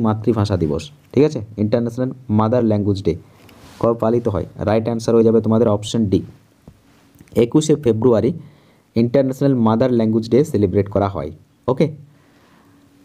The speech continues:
চলো নেক্সট কোশ্চেন দেখো, কোশ্চেন নাম্বার ফর্টি এইট, বার্না বেলেক কাপ কোন খেলার সাথে জড়িত? বার্না বেলেক কাপ কোন খেলার সাথে সম্পর্কিত বলো?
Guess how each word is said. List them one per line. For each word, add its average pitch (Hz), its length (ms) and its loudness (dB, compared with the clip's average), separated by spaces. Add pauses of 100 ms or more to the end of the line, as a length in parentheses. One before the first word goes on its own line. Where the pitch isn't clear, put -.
(680)
চলো 85 240 2
নেক্সট 110 220 -2
কোশ্চেন 117 340 2
দেখো, 117 160 0 (2750)
কোশ্চেন 110 320 2
নাম্বার 117 240 0
ফর্টি 110 240 0 (180)
এইট, 101 160 2 (580)
বার্না 139 360 0 (920)
বেলেক 131 420 2 (140)
কাপ 98 180 -2 (420)
কোন 143 160 2 (120)
খেলার 120 280 0
সাথে 107 160 -4 (100)
জড়িত? 82 260 0 (460)
বার্না 120 340 -2 (120)
বেলেক 110 260 2 (100)
কাপ 80 160 -4 (760)
কোন 131 180 0
খেলার 107 240 -2
সাথে 113 160 -2 (120)
সম্পর্কিত 95 440 -6 (280)
বলো? 87 140 0